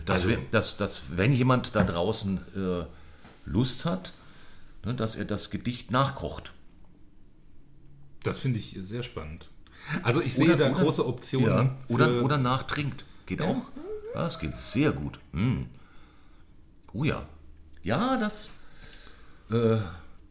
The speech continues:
Speaker 1: ich, ich würd sagen, das, das, äh, das vertiefen wir jetzt mal kurz. Äh,
Speaker 2: Du meinst einen kleinen Waldspaziergang?
Speaker 1: sen-, sinnieren,
Speaker 2: Dass sich das
Speaker 1: genau.
Speaker 2: mal kurz setzt.
Speaker 1: Genau, das war ja nun auch nicht wenig. Also,
Speaker 2: Nein,
Speaker 1: äh,
Speaker 2: ich meine, das ist ja
Speaker 1: das
Speaker 2: auch,
Speaker 1: ist, äh,
Speaker 2: äh, harter Input und da
Speaker 1: klar,
Speaker 2: geht's ja
Speaker 1: klar.
Speaker 2: auch ganz tief in die Theorie rein.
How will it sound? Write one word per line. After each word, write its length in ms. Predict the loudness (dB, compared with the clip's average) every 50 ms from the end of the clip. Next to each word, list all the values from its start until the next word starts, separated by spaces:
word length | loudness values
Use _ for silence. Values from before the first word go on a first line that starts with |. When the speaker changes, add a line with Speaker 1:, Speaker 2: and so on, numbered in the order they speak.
| -20 -20 -20 -18 -16 -14 -16 -14 -8
Speaker 1:
ich, 180 | -8 -6 -4 -4
ich 140 | -4 0 0
würd 100 | 0 0
sagen, 240 | 2 0 0 2
das, 280 | 2 0 0 -2 -6 -12 -16 -18 -18 -18 -18 -18 -18 -18 -18 -20 -20 -16 -4
das, 220 | -4 -4 -4 -2 -4
äh, 240 | -4 -4 -4 -6 -6 -8 -6 -4
das 160 | -4 -4 -2
vertiefen 600 | -4 -6 -6 -6 -4 -4 -2 -2 -2 0 0 2
wir 100 | 2 2
jetzt 220 | 2 0 0 -2
mal 120 | -4 -4 -4
kurz. 460 | -4 -4 -4 -4 -4 -8 -10 -10 -10 -14 -14 -14 -14 -14 -14 -14 -8 -6
Äh, 40 | -4
Speaker 2:
Du 100 | 0 2
meinst 220 | 2 2 2 0
einen 80 | -2 -2
kleinen 220 | -2 -2 -2 0 -2
Waldspaziergang? 520 | -4 -4 -6 -8 -6 -4 -4 -2 0 0
Speaker 1:
sen-, 260 | 2 4 4 4 2 2
sinnieren, 640 | 0 0 2 4 4 6 8 8 8 8 6 6
Speaker 2:
Dass 100 | 4 2 2
sich 80 | 2
das 60 | 4 4
Speaker 1:
genau. 140 | 4 6
Speaker 2:
mal 140 | 4 4 4
kurz 260 | 2 0 -2 -2 -2
setzt. 380 | -4 -4 -4 -6 -10 -14 -6 0
Speaker 1:
Genau, 220 | 4 4 6 6 6
das 160 | 4 2 0
war 160 | 0 0 2 2
ja 100 | 2 2
nun 160 | 2 0 0
auch 160 | -2 -2 -2
nicht 240 | 0 0 -2 2 2
wenig. 380 | 2 4 4 2 0 -4 -4
Also, 180 | -4 -4 -2 0
Speaker 2:
Nein, 240 | 0 2 2 0 0
Speaker 1:
äh, 40 | -2
Speaker 2:
ich 80 | -2 -2
meine, 160 | -2 0 0
das 100 | 0 -2
ist 100 | 2 2
ja 80 | 4 4
Speaker 1:
das 80 | 4
Speaker 2:
auch, 40 | 4
Speaker 1:
ist, 100 | 2 0 -2
äh, 240 | -2 0 0 0 -2 -4 -6 -10 -12 -16 -18 -12 -6
Speaker 2:
äh, 100 | -4 -2 -2
harter 320 | 0 0 0 0 2 0 0
Input 380 | 0 -2 -2 0 0 0 0 0
und 140 | -4 -4 -4
da 40 | 0
Speaker 1:
klar, 120 | 0 0
Speaker 2:
geht's 120 | 0 2 2
ja 80 | 2
Speaker 1:
klar. 100 | 2 2
Speaker 2:
auch 40 | 2
ganz 240 | 0 -2 -2 -4 -6
tief 280 | -2 0 0 0 0
in 80 | 0 -2
die 100 | -2 -2
Theorie 460 | 0 0 0 0 2 0 0 -2 -2
rein. 440 | 0 0 0 2 2 0 0 -2 -4